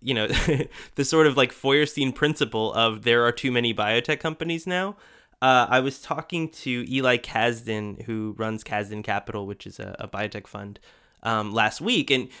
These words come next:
he was talking about, like, you know, his investment principles are, are very much focused on management. Like, is it a good, is the science good? Obviously, but is it a good team?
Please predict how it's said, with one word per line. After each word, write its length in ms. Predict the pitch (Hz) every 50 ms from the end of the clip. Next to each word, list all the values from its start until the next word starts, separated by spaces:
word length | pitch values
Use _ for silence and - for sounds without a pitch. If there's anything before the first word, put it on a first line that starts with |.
| -
he 120 | _ - 247
was 100 | 240 226
talking 160 | 226 190 175
about, 100 | 160 143
like, 140 | 139 135 131
you 180 | 151 - 147
know, 100 | 135 120
his 180 | 123 131 127 123
investment 400 | 131 127 147 156 - - 139 123
principles 420 | 143 143 135 - - 127 123 113
are, 140 | 117 113 - -
are 120 | 117 117
very 220 | 110 120 123 123
much 220 | 123 120 117 - -
focused 420 | - 120 113 113 117 113 - -
on 280 | - 110 110 107 107 107
management. 520 | 131 151 165 139 120 - - - - -
Like, 140 | - 104 98
is 140 | 117 110 110
it 100 | 110 110
a 40 | 107
good, 200 | - 127 127 -
is 140 | 131 120
the 80 | 120 120
science 360 | - - 175 185 180 165 -
good? 220 | - 143 135 131 117
Obviously, 540 | 107 110 104 104 107 101 - - 110 104
but 120 | 95 110 110
is 140 | 117 113 110
it 100 | 117 107
a 60 | 110
good 300 | - 113 107 101 - -
team? 440 | - - 233 226 123 98 - -